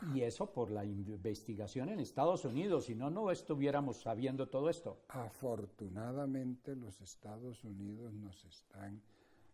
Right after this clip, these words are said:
Speaker 2: ayudando, pero hay causas estructurales en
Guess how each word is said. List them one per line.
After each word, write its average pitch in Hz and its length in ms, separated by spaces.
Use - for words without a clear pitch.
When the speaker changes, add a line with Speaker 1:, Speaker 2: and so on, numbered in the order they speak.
Speaker 2:
ayudando, 104 840
pero 151 260
hay 202 120
causas 143 640
estructurales 98 1200
en 90 120